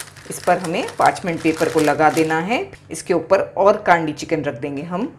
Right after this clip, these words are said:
और फिर इसे अच्छी तरह से cover करके freezer में रख देंगे। दो तीन हफ्तों के लिए ये आराम से चलेंगे। तेल को हमने गरम करने के लिए रखा है। जब तेल गरम हो जाए flame को लो कर दें,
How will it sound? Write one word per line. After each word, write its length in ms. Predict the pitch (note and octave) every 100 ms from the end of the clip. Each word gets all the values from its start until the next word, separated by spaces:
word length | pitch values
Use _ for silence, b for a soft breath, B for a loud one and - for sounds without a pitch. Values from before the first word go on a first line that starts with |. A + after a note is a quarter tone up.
| -
और 180 | - -
फिर 100 | -
इसे 240 | D3+ - D#4+
अच्छी 280 | - - D#3
तरह 180 | D#3
से 140 | D3+ -
cover 260 | D3+ C#3 D3
करके 380 | D3 C3 B2+ - - -
freezer 380 | - D#3+ D3 D3
में 140 | D3
रख 100 | C#3
देंगे। 300 | B2+ D3 D#3+ D#3+
दो 120 | D#3
तीन 180 | D#3 D#3+
हफ्तों 280 | D#3 - E3
के 140 | E3
लिए 140 | D3 C#3+
ये 160 | C#3
आराम 360 | - C#3+ C3 C3
से 140 | C3+ C#3
चलेंगे। 420 | C3+ C3+ C3+ A#3 A4 - - - B B B - -
तेल 180 | G3 G3
को 120 | G3+
हमने 340 | G#3 G#3 F#4 G#4
गरम 240 | F#3 F3
करने 260 | E3+ E3 D#3+
के 120 | D#3+
लिए 140 | D#3
रखा 280 | D#3 D3+ F3+
है। 280 | E3+ G3 F4+ - B B B
जब 240 | D3 E3+ E3+
तेल 280 | - E3+ C4
गरम 240 | F#3+ E3 E3
हो 180 | F3 D#3
जाए 340 | E3 F3 F4+
flame 320 | - - E3 E3
को 120 | E3
लो 140 | D#3+ D3+
कर 200 | D#3+ C3+
दें, 300 | D3 A3